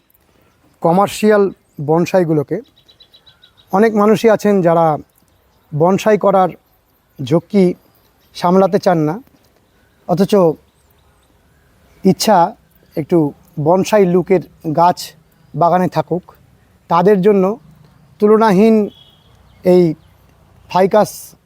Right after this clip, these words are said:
গাছের কমার্শিয়াল বনসাইগুলো বিদেশ থেকে আসছে। গাছগুলোর বিভিন্ন রকমের শোভা, বিভিন্ন রকমের ডিজাইন, আর অত্যন্ত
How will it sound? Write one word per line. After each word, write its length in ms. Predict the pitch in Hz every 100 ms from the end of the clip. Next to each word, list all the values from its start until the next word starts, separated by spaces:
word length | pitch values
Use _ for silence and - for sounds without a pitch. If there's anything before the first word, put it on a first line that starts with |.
| _ _
গাছের 400 | 165 165 - 175 139 _ _ _
কমার্শিয়াল 440 | - 170 170 - 185 156
বনসাইগুলো 520 | 165 - 185 170 156 208 _ _ _ _ -
বিদেশ 280 | 175 196 -
থেকে 180 | 190 170 160 156
আসছে। 300 | - - 196 247 _ _ _ _ _ _ _ _ 156
গাছগুলোর 480 | 175 180 190 202 185 - _ _ _ _ _ -
বিভিন্ন 320 | 175 202 214 202
রকমের 320 | 202 208 190 - _ _ _ _ _ _ _ _ _ -
শোভা, 300 | 196 156 180 226 - - 151
বিভিন্ন 260 | 170 208 208
রকমের 300 | 190 185 196 156
ডিজাইন, 360 | 165 156 170 185 262 - _ _ _ _ _
আর 180 | 170 170 170 196
অত্যন্ত 280 | - 233